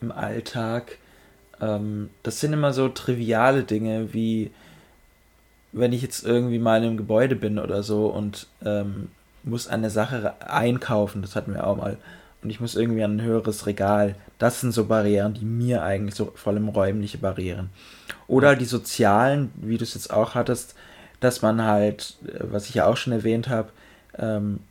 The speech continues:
Speaker 1: oft halt gar nicht ins Gespräch mit einer Person kommt, wo dann, ich hatte oft diese, bei, bei mir war ganz oft die Sache so, glaub ich,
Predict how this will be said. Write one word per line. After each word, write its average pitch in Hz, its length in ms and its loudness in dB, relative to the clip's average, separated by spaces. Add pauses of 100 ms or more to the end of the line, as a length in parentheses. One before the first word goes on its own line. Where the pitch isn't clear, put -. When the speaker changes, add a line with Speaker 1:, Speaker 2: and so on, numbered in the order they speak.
(300)
Speaker 1:
oft 123 260 4
halt 123 160 2
gar 113 180 6
nicht 120 120 -2
ins 113 140 -8
Gespräch 123 420 2
mit 117 80 0
einer 110 80 -4
Person 101 380 -2
kommt, 104 300 -4
wo 110 100 4
dann, 107 320 4 (960)
ich 135 180 4
hatte 143 180 8
oft 131 240 6
diese, 120 400 -2
bei, 107 120 4
bei 104 180 2
mir 123 260 4
war 156 120 6
ganz 135 220 4
oft - 200 -2
die 127 60 2
Sache 117 340 2
so, 113 160 0
glaub 110 200 2
ich, - 120 -14